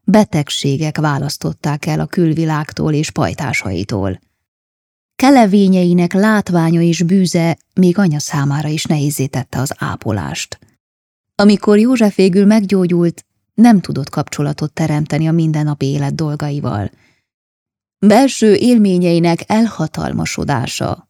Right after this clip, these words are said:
és szemlélődő befelé fordulása nem is tűrte a normális foglalatosságot és életmódot.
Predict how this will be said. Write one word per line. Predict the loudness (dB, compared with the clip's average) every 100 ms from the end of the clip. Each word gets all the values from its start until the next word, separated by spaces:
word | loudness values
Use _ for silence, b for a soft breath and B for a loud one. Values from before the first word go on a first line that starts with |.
| _
és | 2 2
szemlélődő | 0 2 6 6 6 4 4 2 2
befelé | 2 0 0 0 0
fordulása | -2 0 0 0 0 0 -2 -2 -2 -2 B B B _
nem | 2 6
is | 6 2
tűrte | 0 0 0 -2
a | -2
normális | 0 0 -2 -4 -4 -6
foglalatosságot | -4 -2 -2 -4 -6 -8 -4 -4 -4 -4 -6 -8
és | -8 -6
életmódot. | -4 -4 -4 -6 -8 -8 -10 -12 -16